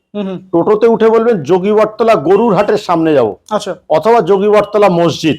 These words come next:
Speaker 1: একদম, হ্যাঁ।
Speaker 2: ভুল করে অন্য কিছু বলবেন, বলবেন যোগী বটতলা।
Speaker 1: যোগী বটতলা।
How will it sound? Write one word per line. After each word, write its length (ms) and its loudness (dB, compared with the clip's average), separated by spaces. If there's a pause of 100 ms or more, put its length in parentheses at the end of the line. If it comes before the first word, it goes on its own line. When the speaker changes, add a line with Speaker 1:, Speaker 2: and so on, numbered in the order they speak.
(180)
Speaker 1:
একদম, 320 -4
হ্যাঁ। 160 -8 (760)
Speaker 2:
ভুল 260 0
করে 140 2
অন্য 240 2
কিছু 160 0
বলবেন, 200 2
বলবেন 320 2
যোগী 360 0
বটতলা। 560 0
Speaker 1:
যোগী 200 0
বটতলা। 400 -4